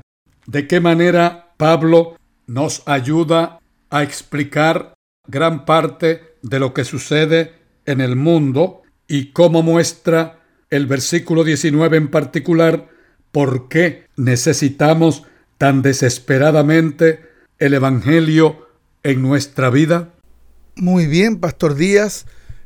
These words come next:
Speaker 2: El apóstol Pablo lo explica en Romanos tres diez al diecinueve, como está escrito: No hay justo ni aun uno. No hay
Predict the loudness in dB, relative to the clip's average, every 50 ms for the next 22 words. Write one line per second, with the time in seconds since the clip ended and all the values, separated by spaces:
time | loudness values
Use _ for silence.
0 | -10 -4 0 2 2 2 2 2 0 2 2 2 2 2 0 -2 0 2 4 4
1 | 2 2 0 -2 -2 -2 -4 -4 -4 -2 0 -2 -2 -4 -8 -14 -12 _ -6 -6
2 | -6 -6 -6 -6 -6 -6 -6 -4 -4 -4 -2 -2 -2 -2 -4 -4 -6 -8 -6 -4
3 | 0 0 2 0 0 -2 -2 -2 0 0 0 -2 -2 -2 -2 -2 -2 -4 -6 -6
4 | -4 -2 -2 0 0 -2 -2 -4 -8 -10 _ _ _ _ _ _ _ _ _ -20
5 | _ _ -6 -4 -4 -4 -4 -6 -4 -2 0 0 0 -2 -6 -6 -4 -4 -4 -4
6 | -6 -8 _ -18 -20 -20 -20 _ _ -20 -20 _ _ _ -20 _ _ -8 -6 -4
7 | -2 0 0 2 2 4 4 4 4 2 2 2 2 4 4 2 0 -2 -2 -2
8 | -2 -2 -2 -4 -12 _ _ -6 -4 -2 0 0 0 0 0 2 2 4 4 4
9 | 2 2 0 -2 -6 -10 -12 -16 _ _ _ _ _ _ _ _ _ _ _ -4
10 | -2 0 0 2 2 4 4 4 2 0 -2 -6 -10